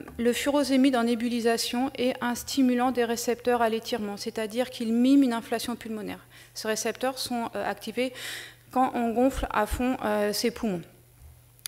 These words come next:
Et, euh, il a été montré, euh, contre, versus placebo que l'apnée était prolongée lorsque, euh, on inhalait du furosémide à quarante milligrammes avant de faire une apnée.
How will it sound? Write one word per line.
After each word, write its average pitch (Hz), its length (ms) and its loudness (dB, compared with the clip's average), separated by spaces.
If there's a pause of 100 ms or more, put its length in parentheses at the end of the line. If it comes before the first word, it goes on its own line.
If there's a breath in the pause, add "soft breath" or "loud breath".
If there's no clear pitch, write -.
(120)
Et, 240 300 2
euh, 214 160 2
il 226 120 0
a 247 60 6
été 269 200 2
montré, 269 600 2
euh, 214 220 4
contre, 247 260 0 (100)
versus 233 420 0
placebo 240 680 -2
que 262 160 -2
l'apnée 240 760 0
était 247 200 -2
prolongée 233 680 0 (340 loud breath)
lorsque, 240 460 0
euh, 220 640 2 (140)
on 233 140 0
inhalait 233 540 2
du 208 160 -8
furosémide 214 880 -2
à 214 100 -2
quarante 220 360 -6
milligrammes 208 540 -2 (340 loud breath)
avant 226 260 2
de 233 100 0
faire 226 220 -2
une 214 120 -2
apnée. 202 340 -6